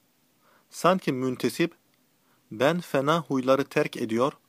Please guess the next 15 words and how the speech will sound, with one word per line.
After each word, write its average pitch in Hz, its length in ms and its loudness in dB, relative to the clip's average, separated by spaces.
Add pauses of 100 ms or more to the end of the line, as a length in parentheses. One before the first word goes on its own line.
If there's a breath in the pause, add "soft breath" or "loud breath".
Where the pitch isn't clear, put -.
(420 soft breath)
ibadetime 131 760 0
devam 131 340 2
etmekle 147 600 -4
tövbe 127 380 -2
ediyorum. 117 500 -2 (680 soft breath)
Fenalıklarımın 139 1000 0
yerinde 127 480 0
iyi 147 280 -6
olacağıma 123 640 -2
söz 143 360 -2
veriyorum." 98 420 -2 (380)
der. 104 280 -4 (1080)
İcazeli 135 580 2
şeyh 170 380 -4
de, 135 200 -2